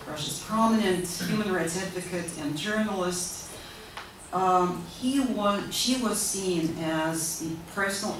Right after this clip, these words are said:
enemy of Ramzan Kadyrov, the, uh, inti-, inti-, very intimidating and brutal figure, the leader of Chechnya. He said so many times, he threatened her.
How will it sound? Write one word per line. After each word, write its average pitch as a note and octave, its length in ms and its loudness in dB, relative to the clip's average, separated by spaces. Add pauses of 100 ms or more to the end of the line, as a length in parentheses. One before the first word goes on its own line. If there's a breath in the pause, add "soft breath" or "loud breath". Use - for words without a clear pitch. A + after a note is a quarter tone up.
enemy G3 680 0
of D#3 320 -2
Ramzan D3+ 280 -4 (100)
Kadyrov, D3+ 460 -4 (260)
the, C3+ 240 -4
uh, C#3 320 -4 (500)
inti-, E3 340 -2
inti-, - 400 -2
very E3+ 280 -2
intimidating E3 1000 2
and C#3+ 140 -6
brutal E3+ 380 2
figure, A#3 420 -4 (120)
the C#3+ 140 -6 (140)
leader E3 320 -4
of - 180 -6 (220)
Chechnya. C#3+ 600 -4 (840 loud breath)
He F#3 160 0
said E3+ 340 6
so E3+ 200 4
many C#3+ 260 6
times, A3 360 2
he E3 60 2
threatened F#3+ 500 0
her. B3 300 0